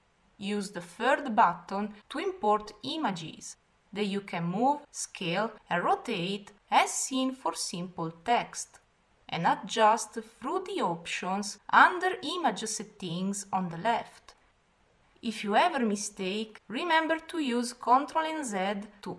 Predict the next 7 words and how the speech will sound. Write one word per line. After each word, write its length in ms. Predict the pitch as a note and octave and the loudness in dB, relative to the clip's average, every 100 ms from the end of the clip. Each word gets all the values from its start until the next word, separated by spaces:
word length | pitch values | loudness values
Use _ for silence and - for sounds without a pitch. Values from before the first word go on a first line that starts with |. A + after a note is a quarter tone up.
| - | 6
undo 580 | D4 F#4+ F4 G#3 G#3 G#3 | 8 8 4 -2 0 -2
your 180 | B3+ | -2
latest 540 | B3+ F#3 G3 F#3+ - - | -2 -2 -4 -6 -6 2
action. 640 | B3 B3+ - - E3 F3 - _ _ _ _ _ _ _ | 2 2 -6 -6 -8 -10 -16 _ _ _ _ _ _ _
Each 320 | G4 A4+ G#4+ B3+ | -6 -4 -2 4
object 640 | C#4 G#3 F#3+ A#3 - - - | 4 4 -4 -4 -4 -8 -4
imported 760 | A3+ A3 - E3 E3 - G3 | -4 -2 -2 -2 -2 -8 -10